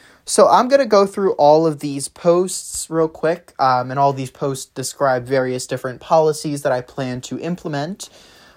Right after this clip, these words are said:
Um, and they're broken up into topics. Um, and this isn't, you know, the entirety of everything I'm gonna do for each of these topics. This is just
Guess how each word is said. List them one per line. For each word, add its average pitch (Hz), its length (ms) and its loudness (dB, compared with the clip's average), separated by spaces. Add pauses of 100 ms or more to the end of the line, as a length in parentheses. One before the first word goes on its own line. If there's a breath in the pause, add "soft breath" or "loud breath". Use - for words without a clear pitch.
(140)
Um, 123 680 4 (120)
and 143 220 0
they're 147 80 4
broken 143 400 2
up 131 180 -2
into 127 240 -6
topics. - 1000 -2
Um, 120 360 2
and 143 200 -2
this 175 120 2
isn't, 175 400 2
you 143 120 0
know, 135 240 2
the 143 180 -2
entirety 135 600 2
of 127 100 0
everything 127 400 -2
I'm 123 120 -6
gonna 113 180 -4
do 180 340 0
for 180 160 -2
each 160 220 -6
of 165 80 -4
these 160 140 -2
topics. 160 440 0
This 139 220 -2
is 131 100 -4
just - 440 -4